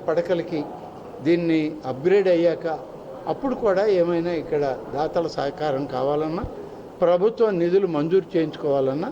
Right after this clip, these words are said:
మంజూరు చేయించుకోవడమే లక్ష్యంగా పనిచేస్తాం. ఎటొచ్చి ఆత్మకూరు ఈ వంద పడకల ఆసుపత్రిని జిల్లా ఆసుపత్రిగా అప్‌గ్రేడ్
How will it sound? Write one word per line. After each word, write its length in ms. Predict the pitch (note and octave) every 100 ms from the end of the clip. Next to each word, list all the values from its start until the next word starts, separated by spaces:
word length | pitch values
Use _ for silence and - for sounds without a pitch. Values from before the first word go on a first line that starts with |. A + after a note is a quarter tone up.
| - - - - B2
మంజూరు 300 | C#3 D#3 F#3+ -
చేయించుకోవడమే 680 | D3 C#3+ - D3+ C#3 D3 C#3+ C3
లక్ష్యంగా 400 | B2+ C#3+ C#3 C3+ B2+
పనిచేస్తాం. 520 | C3 D3+ C#3 - C4+ - - - - - - - - - - C#3+
ఎటొచ్చి 440 | D3 A3+ G#3+ A#3 D#3 - - - - - - - - - D3+
ఆత్మకూరు 600 | G3+ A3+ A#3 A#3+ A3 G#3 F3+ - - - - - - - - - - - -
ఈ 40 | E3 C#3+
వంద 180 | F3 A3 A3+
పడకల 340 | G#3 G#3 G3 F3
ఆసుపత్రిని 600 | D3+ F3 E3+ E3+ D3 C4 - - - - - - - - A2 A#2
జిల్లా 340 | E3+ G#3+ B3 A3+ - - - - - - - - - E3
ఆసుపత్రిగా 640 | F#3 - G3 G3+ F3+ F#3 D3
అప్‌గ్రేడ్ 400 | B2+ C#3+ G#3+